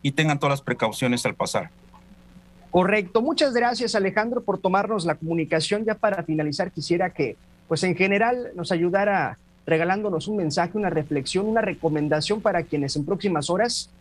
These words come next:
Speaker 2: están por tomar carretera o incluso nos escuchan justo desde algún tramo.
Speaker 1: Eh, recordarles, y siempre hacemos esta sugerencia, el turista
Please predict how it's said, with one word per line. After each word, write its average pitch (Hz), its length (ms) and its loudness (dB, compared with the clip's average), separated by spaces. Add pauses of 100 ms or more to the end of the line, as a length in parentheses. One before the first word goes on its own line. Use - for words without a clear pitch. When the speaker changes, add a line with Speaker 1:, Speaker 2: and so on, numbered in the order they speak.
(160)
Speaker 2:
están 180 240 -2
por 165 160 0
tomar 165 240 2
carretera 170 560 0
o 170 80 2
incluso 196 500 0
nos 165 200 0
escuchan 196 400 -2
justo 190 300 -2
desde 147 200 0
algún 160 240 0
tramo. 127 320 -2 (1000)
Speaker 1:
Eh, - 180 -2
recordarles, 160 840 0
y 156 40 0
siempre 190 320 2
hacemos 180 380 2
esta 156 260 0
sugerencia, 123 540 0
el 113 60 -2
turista 175 600 0